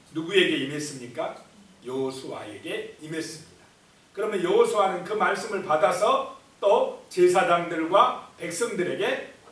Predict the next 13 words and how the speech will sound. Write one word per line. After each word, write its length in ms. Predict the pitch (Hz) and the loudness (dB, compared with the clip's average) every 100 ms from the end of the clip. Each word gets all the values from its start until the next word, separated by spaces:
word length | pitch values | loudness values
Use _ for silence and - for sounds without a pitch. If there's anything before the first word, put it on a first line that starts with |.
| - _ | -20 _
그대로 680 | - - 226 196 269 - - - _ | -14 -2 2 4 4 2 -10 -20 _
전한다라고 800 | - 156 131 120 120 156 196 - | -16 -10 -10 -10 -10 -8 -8 -10
하는 120 | - - | -18 -20
것입니다. 300 | - - - _ _ _ _ _ _ _ _ _ _ _ | -20 -20 -20 _ _ _ _ _ _ _ _ _ _ _
자, 120 | 151 | -10
여호수아가 720 | 143 185 175 170 151 147 147 - _ - | -4 -2 0 2 2 0 -6 -14 _ -10
다른 360 | 165 190 214 | -2 -2 -2
얘기하면 520 | 214 214 185 175 180 | -2 -2 -2 -2 -6
됩니까? 760 | - 139 175 175 127 123 - - _ _ _ _ _ | -8 -8 -8 -2 -2 -2 -4 -14 _ _ _ _ _
안 80 | - | -20
됩니까? 420 | 123 113 104 - - _ | -20 -20 -20 -20 -20 _
안 100 | - | -20
된다. 260 | 156 160 | -20 -20